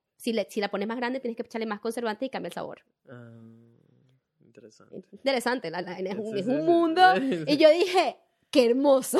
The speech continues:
Speaker 2: Pero, ¿de dónde viene esta pasión por, por los alimentos, entonces?
Speaker 1: Es esa, es rabia, molestia. Cuando, cuando Monsanto sacó lo-, las semillas cuando, que no producían otras semillas para crecer, eso fue una rabia interna. También que mi familia, pues, tiene, eh, granjas en,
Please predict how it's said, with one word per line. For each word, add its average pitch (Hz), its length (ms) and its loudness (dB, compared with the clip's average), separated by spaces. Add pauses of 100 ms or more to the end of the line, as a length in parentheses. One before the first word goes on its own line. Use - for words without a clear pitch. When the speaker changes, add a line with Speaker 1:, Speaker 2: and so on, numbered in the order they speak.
(120)
Speaker 2:
Pero, 185 200 2
¿de 185 320 6
dónde 196 260 2
viene 220 260 0
esta 196 240 -4
pasión 151 440 -6
por, 165 300 -8
por 135 160 -8
los 131 160 -6
alimentos, 131 540 -8
entonces? 113 420 -14 (340)
Speaker 1:
Es 294 100 -2
esa, 359 220 -2
es 269 120 -8
rabia, 277 540 -2
molestia. 240 600 -4
Cuando, 214 580 -2
cuando 214 220 -4
Monsanto 220 540 -4
sacó 240 300 -2
lo-, 294 220 -2
las 220 220 -4
semillas 220 380 -4
cuando, 208 340 -6 (100)
que 196 120 -6
no 196 220 -6
producían 233 380 -4
otras 254 200 -4
semillas 220 300 -4
para 247 160 -4
crecer, 214 420 -4 (400)
eso - 140 -12
fue 247 140 -6
una 285 140 2
rabia 277 340 -2
interna. 285 600 -4
También 226 240 -6
que 226 80 -8
mi 254 100 -6
familia, 208 400 -4
pues, 226 140 -10
tiene, 214 360 -6 (220)
eh, 185 440 -4
granjas 220 460 -4
en, 208 280 -4